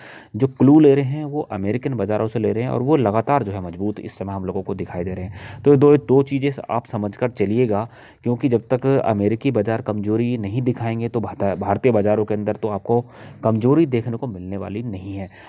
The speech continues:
अगर भारतीय बाजार मजबूत रहेंगे, तो जमकर खरीदारी होगी। आप देखिए, कितने चौंकाने वाले आंकड़े अब सामने आए हैं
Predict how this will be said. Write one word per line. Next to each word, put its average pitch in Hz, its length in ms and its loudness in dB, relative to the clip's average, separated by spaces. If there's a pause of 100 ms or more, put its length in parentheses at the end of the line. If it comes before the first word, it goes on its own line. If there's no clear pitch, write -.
(120)
अगर 101 200 2
भारतीय 101 420 -2
बाजार 101 300 -2
मजबूत 101 380 -4
रहेंगे, 110 340 -4
तो 104 120 -8
जमकर 104 320 2
खरीदारी 107 400 0
होगी। 107 320 -4 (140)
आप 107 120 2
देखिए, 120 240 -2
कितने 147 300 -4
चौंकाने 127 360 -2
वाले 135 200 -2
आंकड़े 131 280 0
अब 135 100 -2
सामने 120 380 -2
आए 113 160 -4
हैं 156 200 -10